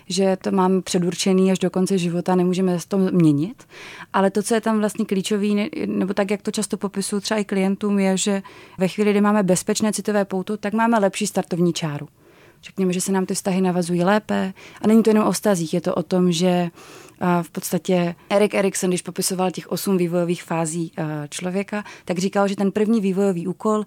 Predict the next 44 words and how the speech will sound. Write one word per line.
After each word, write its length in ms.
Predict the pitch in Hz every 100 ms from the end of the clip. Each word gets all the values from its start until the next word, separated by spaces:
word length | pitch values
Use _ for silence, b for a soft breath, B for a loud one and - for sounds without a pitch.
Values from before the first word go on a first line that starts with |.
| B B -
je 500 | 180 185 190 185 185 b _
důvěra 420 | 175 196 214 208
versus 300 | 190 190 185
nedůvěra 420 | 185 185 185 185
ve 120 | 175 175
svět. 300 | - 151 139 - B B B B
A 80 | 185
to 140 | -
je 120 | 269 254
velmi 260 | 254 247
podobný, 580 | - 220 233 208 202 160
nebo 200 | 165 160
nějak 180 | 185 175
to 100 | 196
rezonuje 420 | 190 190 202 165
s 60 | -
tím 160 | 170
attachmentem. 600 | 160 170 - 156 156 151
To 100 | 156 170
znamená, 420 | 185 180 185 185
že 140 | 180
ve 100 | 170
chvíli, 400 | 156 220 240 175 B B B
kdy 160 | - 190
já 120 | 190
věřím, 340 | 180 214 254
že 100 | 220
ten 160 | 202 180
svět 160 | - 170
je 80 |
bezpečný, 640 | 156 165 - 180 - 165 147
že 100 | 170
mu 120 | 175
můžu 280 | 190 196 196
věřit, 440 | 165 160 147 - B B B B
tak, 280 | 202 190 -
eh, 360 | 208 196 196 190
jsem 240 | - 196
daleko 420 | 196 196 196 202
odvážnější, 880 | 214 208 226 214 196 170 - 165 151
dovolím 360 | 147 165 175 175
si 120 | 196
víc 160 | 180 214
experimentovat, 1000 | 190 - 196 185 165 160 160 156 156